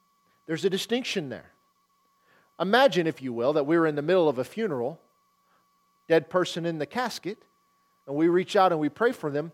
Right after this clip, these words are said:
and we ca-, that person comes to life. Is anybody talking about healing? No.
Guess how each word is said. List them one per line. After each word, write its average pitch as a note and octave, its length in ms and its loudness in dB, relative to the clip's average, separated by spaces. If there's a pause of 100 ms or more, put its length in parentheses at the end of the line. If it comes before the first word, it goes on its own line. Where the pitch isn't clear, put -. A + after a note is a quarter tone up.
(360)
and E3 120 -2
we F3 100 0
ca-, F3+ 340 -6
that E3 200 2
person F3 320 -4
comes F3 260 -8
to F#3 100 -2
life. F#3+ 460 0 (460)
Is D#3+ 160 -2
anybody G#3+ 300 4
talking G#3 360 -2
about G3+ 240 2
healing? B3+ 380 -6 (500)
No. A#3 300 6